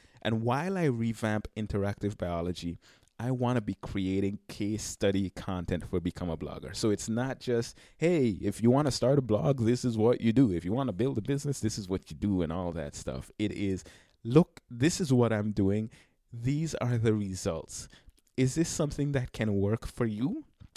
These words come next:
If so, then do this,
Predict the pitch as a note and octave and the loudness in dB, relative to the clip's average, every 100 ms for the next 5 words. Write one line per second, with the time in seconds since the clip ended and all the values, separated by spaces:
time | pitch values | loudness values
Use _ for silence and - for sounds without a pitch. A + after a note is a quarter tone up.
0 | _ C3 D#3 - E3 E3 D4 - D#3 C3 | _ 2 2 4 6 6 4 -2 -4 0
1 | C#3+ C#3+ E3 G3+ G3+ C3+ A#2+ D3 D#3+ F#3 | 2 2 0 -4 -4 -2 4 6 6 2
2 | C3+ - C#3+ E3 - - | 0 0 0 0 -4 -10